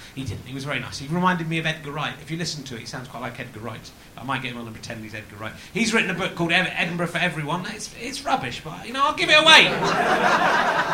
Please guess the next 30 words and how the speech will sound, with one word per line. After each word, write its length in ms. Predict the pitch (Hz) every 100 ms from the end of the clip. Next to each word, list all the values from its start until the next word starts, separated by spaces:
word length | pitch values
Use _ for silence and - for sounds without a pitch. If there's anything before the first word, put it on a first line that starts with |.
| -
It's, 180 | - -
it's 220 | 269 262
childish. 540 | - 277 254 185 127 - - -
Uh, 220 | 190 190
Talking 280 | 185 269 220
Cock 200 | 214 226
is 80 | 175
a 40 | 160
fantastic 600 | 185 160 214 - 190 175
book. 240 | 208 208
I 60 | 170
don't 100 | 175
know 80 |
who 120 | 165 175
wrote 200 | 170 156
that, 220 | 147 127
but, 160 | 135
uh, 160 | 147 143
it's, 200 | - 156
that's, 720 | 185 185 170 - - - - 156
you 60 |
can 80 | 165
get 160 | 185 170
that 140 | 165
from 120 | 165
go 160 | 170 185
faster 260 | 175 165
stripe 300 | 165 196 175
dot 180 | - 165
com. 240 | - 185